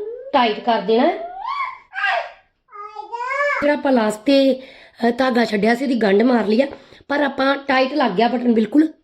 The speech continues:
ਪਰ ਆਪਾਂ ਇਹਨੂੰ ਇਸ ਤਰ੍ਹਾਂ ਨਹੀਂ ਛੱਡਣਾ ਹੈਗਾ, ਤੁਹਾਨੂੰ ਮੈਂ ਦੱਸਦੀ ਹਾਂ ਹੁਣ ਆਪਾਂ ਕੀ ਕਰਨਾ ਹੈ। ਆਪਾਂ ਫਿਰ ਧਾਗਾ, ਜੇ ਤਾਂ ਤੁਹਾਡੇ ਕੋਲ ਲੰਮਾ ਹੈਗਾ ਧਾਗਾ,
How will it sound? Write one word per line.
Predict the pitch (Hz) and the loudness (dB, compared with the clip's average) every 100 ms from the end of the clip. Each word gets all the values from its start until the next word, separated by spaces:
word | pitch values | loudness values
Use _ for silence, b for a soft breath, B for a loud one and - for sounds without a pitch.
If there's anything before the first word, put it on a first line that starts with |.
| _ _ b b b _ | _ _ b b b _
ਪਰ | 269 294 | -2 0
ਆਪਾਂ | 285 254 269 | -2 0 2
ਇਹਨੂੰ | 285 | 2
ਇਸ | 262 | 0
ਤਰ੍ਹਾਂ | - 233 | 0 2
ਨਹੀਂ | 254 | 2
ਛੱਡਣਾ | 269 208 226 | 2 0 2
ਹੈਗਾ, | 233 247 | 2 0
ਤੁਹਾਨੂੰ | 269 269 | -2 -2
ਮੈਂ | 226 | -2
ਦੱਸਦੀ | 208 180 226 | -4 -4 -6
ਹਾਂ | 240 | -2
ਹੁਣ | 247 | -2
ਆਪਾਂ | 208 214 | -4 -8
ਕੀ | 214 233 | -10 -10
ਕਰਨਾ | 247 185 202 | -8 -6 -6
ਹੈ। | 349 - _ _ _ _ _ _ _ - | -8 -16 _ _ _ _ _ _ _ -8
ਆਪਾਂ | 240 262 254 | -2 0 2
ਫਿਰ | 277 277 | 0 2
ਧਾਗਾ, | 311 254 247 | 0 2 2
ਜੇ | 247 269 | 2 0
ਤਾਂ | 285 | 2
ਤੁਹਾਡੇ | 302 294 | 2 4
ਕੋਲ | 294 277 | 2 2
ਲੰਮਾ | 240 233 240 | 2 2 2
ਹੈਗਾ | 254 254 | 2 2
ਧਾਗਾ, | 302 311 262 | 2 0 2